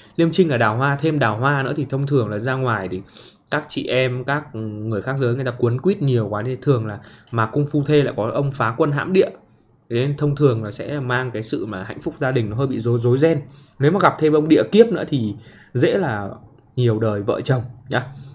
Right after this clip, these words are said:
Cái cách liêm phủ này về mặt hạnh phúc gia đình đã không suôn sẻ rồi, vì nó đã có ông phá quân nó đóng ở cung phu thê rồi. Thế cho nên phải chú ý một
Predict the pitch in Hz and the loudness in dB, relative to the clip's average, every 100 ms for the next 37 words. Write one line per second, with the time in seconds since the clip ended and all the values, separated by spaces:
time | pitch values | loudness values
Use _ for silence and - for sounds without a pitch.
0 | - 156 190 233 208 196 185 180 92 101 | -4 0 0 4 6 6 8 4 6 2
1 | 113 113 117 120 202 220 160 147 117 120 | 2 2 -2 -4 -4 0 2 2 0 -2
2 | 170 165 175 - 135 92 110 107 - - | -2 0 -2 2 0 2 2 2 -2 -20
3 | _ _ 123 123 127 139 160 123 156 147 | _ _ 0 2 2 0 2 4 2 2
4 | 143 233 208 156 139 131 175 151 147 147 | 0 6 6 6 2 0 0 -4 -2 0
5 | 160 151 107 87 - _ _ _ _ - | 4 2 2 -6 -14 _ _ _ _ -12
6 | 113 143 127 92 107 120 143 | -4 -2 -2 -2 0 0 -2